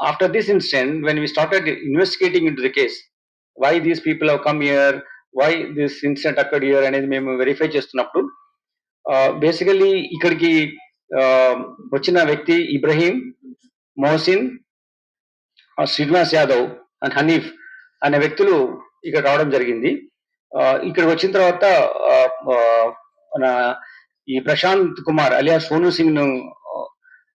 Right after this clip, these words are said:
uh, ఇచ్చిన ప్లేస్ కు, uh, సోను సింగే ఇక్కడ కలుద్దాం, uh, ఒక అవుట్‌స్కర్ట్స్ లో ఒక చిన్న టీ స్టాల్ ఉంది, uh, అక్కడ,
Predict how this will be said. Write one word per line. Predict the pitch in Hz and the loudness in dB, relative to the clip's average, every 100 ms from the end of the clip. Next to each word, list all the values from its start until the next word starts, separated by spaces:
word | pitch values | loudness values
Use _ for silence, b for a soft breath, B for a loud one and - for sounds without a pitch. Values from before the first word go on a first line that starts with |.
| _ _ - | _ _ -4
uh, | 131 131 | 0 0
ఇచ్చిన | 139 208 202 | 0 0 0
ప్లేస్ | 156 160 135 | 2 0 2
కు, | 135 | -2
uh, | 131 - 127 123 117 | -6 -10 -8 -4 -6
సోను | - 160 180 | -2 0 0
సింగే | 180 180 185 | 0 0 2
ఇక్కడ | 175 160 | 2 0
కలుద్దాం, | 147 147 156 156 156 - b b b _ - | 2 0 0 0 -2 -6 b b b _ -4
uh, | 127 120 117 117 | 2 2 2 0
ఒక | - 143 - 131 120 - - _ - | -4 -6 0 2 2 -2 -14 _ -2
అవుట్‌స్కర్ట్స్ | 139 - 165 165 | -2 0 -2 0
లో | 160 | 0
ఒక | 147 139 131 B B B - | 2 2 2 B B B -4
చిన్న | 143 | -2
టీ | 139 - 156 | -2 0 -2
స్టాల్ | - 156 143 | 2 0 0
ఉంది, | 127 135 127 - _ _ _ | -2 -4 -6 -16 _ _ _
uh, | 131 | -2
అక్కడ, | 123 120 120 156 143 131 | 0 -2 0 2 2 0